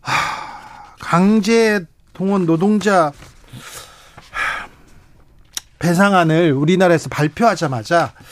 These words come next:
기시다 일본 총리의 지지율이 올라가고 있습니다. 그런데 오므라이스를 대접한다. 정상 신뢰를 쌓기 위해서 오므라이스를 준다. 아, 이걸 또 어떻게 받아들여야 되는지 저희가 이 부에서 자세하게 좀 얘기해 보겠습니다.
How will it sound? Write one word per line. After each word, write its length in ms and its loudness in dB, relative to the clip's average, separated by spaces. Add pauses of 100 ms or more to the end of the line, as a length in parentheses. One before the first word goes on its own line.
(300)
기시다 380 0
일본 300 2
총리의 420 -2
지지율이 400 -6
올라가고 600 0
있습니다. 420 -8
그런데 380 -2 (360)
오므라이스를 920 2
대접한다. 880 -4 (840)
정상 680 0
신뢰를 520 0
쌓기 420 -4
위해서 260 -2
오므라이스를 760 0
준다. 280 -6 (440)
아, 200 -8
이걸 360 -6
또 80 -10
어떻게 360 -6
받아들여야 580 2
되는지 500 -2
저희가 260 -4
이 220 -4
부에서 520 -2 (220)
자세하게 420 -8
좀 180 -8 (640)
얘기해 320 2
보겠습니다. 760 -2